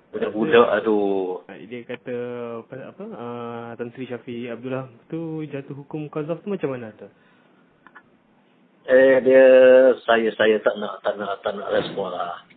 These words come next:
Speaker 1: Budak-budak, aduh.
Speaker 2: Ah,
Speaker 1: Hmm.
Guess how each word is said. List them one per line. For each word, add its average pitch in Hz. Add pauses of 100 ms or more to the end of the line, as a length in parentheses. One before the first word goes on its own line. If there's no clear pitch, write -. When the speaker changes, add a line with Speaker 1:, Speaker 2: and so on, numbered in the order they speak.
(140)
Speaker 1:
Budak-budak, 117
aduh. 113 (880)
Speaker 2:
Ah, 85
Speaker 1:
Hmm. 101